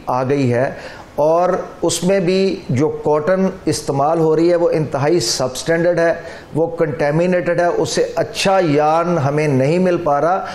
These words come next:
और सबसे बड़ी वजह है कि yarn की prices इतनी हाई चली गई हैं, पिछले तकरीबन छः महीने में दो से तीन हज़ार रुपया, रुपया, rupees per bag जो है वो इसमें enhancement आ चुकी है।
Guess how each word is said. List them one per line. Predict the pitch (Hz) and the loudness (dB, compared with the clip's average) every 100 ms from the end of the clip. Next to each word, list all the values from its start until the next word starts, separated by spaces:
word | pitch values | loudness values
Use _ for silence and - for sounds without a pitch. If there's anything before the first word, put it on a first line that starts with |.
| - - | -12 -4
और | 160 160 | -2 0
सबसे | 190 196 226 | 0 0 0
बड़ी | 202 175 180 | 0 2 2
वजह | 160 175 | 2 2
है | 165 180 | 2 0
कि | 180 160 143 113 135 | 0 -2 -2 -2 0
yarn | 156 175 | 0 0
की | 185 | -2
prices | 196 151 143 175 165 - 160 | 0 0 0 0 -2 -2 -4
इतनी | 160 202 196 | 0 0 2
हाई | 160 165 | 2 0
चली | 160 151 | 0 0
गई | 143 156 | 2 2
हैं, | 175 180 - - - | 2 0 -6 -14 -4
पिछले | 156 - 180 | -2 2 0
तकरीबन | 185 - 160 160 175 | 0 0 0 2 0
छः | 170 156 175 | 0 2 2
महीने | 175 165 170 | 2 2 2
में | 175 156 | 2 2
दो | 127 151 | 2 2
से | 156 170 | 2 0
तीन | 160 170 175 | 0 0 2
हज़ार | 147 147 151 | 2 2 2
रुपया, | - 151 156 151 | 2 0 0 0
रुपया, | 147 139 151 156 165 165 - | -2 0 2 2 2 -2 -4
rupees | 139 135 175 170 170 | -2 0 0 0 -2
per | 175 208 | 0 2
bag | 147 139 117 - - - - | 2 0 -2 -6 -14 -18 -10
जो | 127 165 | 0 2
है | 170 | 2
वो | 170 175 | 2 2
इसमें | 165 - 165 | 0 0 0
enhancement | 156 147 - 156 156 | 2 0 0 0 0
आ | 139 | 0
चुकी | 135 156 170 170 | 0 0 2 2
है। | 180 180 | 2 0